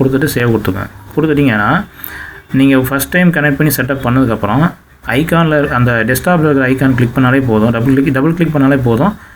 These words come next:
ஆட்டோமேட்டிக்காக உங்களுக்கு வந்து ஓப்பன் ஆயிரும். ஓகேங்களா? So, இப்போ வந்து கனெக்ட் கொடுத்துறேன். So, கொடுத்ததுக்கப்புறம் இங்கே, "Don't,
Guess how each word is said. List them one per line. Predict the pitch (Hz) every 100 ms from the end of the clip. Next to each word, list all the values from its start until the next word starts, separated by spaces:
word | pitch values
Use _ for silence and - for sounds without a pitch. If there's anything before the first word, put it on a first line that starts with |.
| - - -
ஆட்டோமேட்டிக்காக | 123 139 135 139
உங்களுக்கு | 135 117
வந்து | 117
ஓப்பன் | 113 113 104
ஆயிரும். | 104 104 - -
ஓகேங்களா? | 117 107 107 110 - -
So, | -
இப்போ | 131 143
வந்து | 127 139
கனெக்ட் | 120 123 131
கொடுத்துறேன். | 113 104 101 139 - - - - _ - _ _ _ _ _ _ _ - _ - - - - - - - - - - - _
So, | - 160
கொடுத்ததுக்கப்புறம் | 175 180 160 156
இங்கே, | 165 139 170
"Don't, | 143 135 156